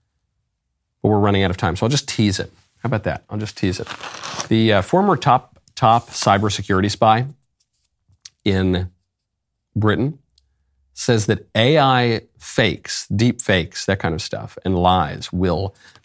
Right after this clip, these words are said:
destroy society. I have it here. We'll get to it tomorrow, because today is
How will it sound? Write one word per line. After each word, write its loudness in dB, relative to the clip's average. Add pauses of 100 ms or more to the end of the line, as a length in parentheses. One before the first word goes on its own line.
destroy 4
society. 2 (180)
I -12
have -2
it -2
here. -2
We'll -2
get -2
to 0
it -4 (1400)
tomorrow, 2 (260)
because -2
today 2
is -2